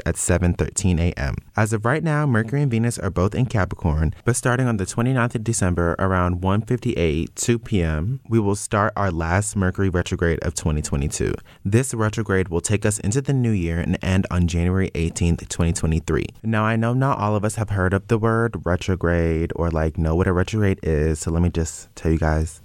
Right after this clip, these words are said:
what retrograde is. It basically means when whichever planet the person, or me, more than likely me, you'll probably hear me talk about it, that planet will be moving in a backwards motion rather than going forward. All of the planets in astrology can go through a retrograde other than the sun and the moon, because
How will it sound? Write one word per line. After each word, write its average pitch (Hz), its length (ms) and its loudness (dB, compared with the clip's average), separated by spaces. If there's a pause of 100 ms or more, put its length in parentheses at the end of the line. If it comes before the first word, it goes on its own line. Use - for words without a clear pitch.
what 73 160 0
retrograde - 380 -2
is. 57 240 0
It 120 260 0
basically 160 380 0
means 120 560 0
when 92 440 0
whichever 95 360 0
planet 82 380 0
the - 80 -2
person, 85 400 0
or 76 280 0
me, 85 440 2
more 87 200 0
than 90 120 0
likely 98 260 0
me, 85 160 2
you'll 80 160 -2
probably 87 300 0
hear 87 100 0
me 87 100 2
talk 76 240 -4
about 80 220 -2
it, 82 240 0
that 98 220 0
planet 107 320 0
will 95 120 -2
be 92 120 0
moving 87 340 0
in 82 80 -2
a 80 80 0
backwards 80 600 -2
motion 80 360 2
rather 78 300 0
than 80 140 2
going 73 240 0
forward. 64 480 0
All 101 140 2
of 113 80 -6
the 135 60 0
planets 104 380 -2
in 92 80 -2
astrology 95 960 0
can 92 140 2
go 85 180 2
through 90 140 0
a 87 40 2
retrograde 87 520 0
other 87 220 0
than 80 200 0
the 78 100 0
sun 82 200 0
and 80 60 2
the 80 60 2
moon, 85 380 2
because - 520 -6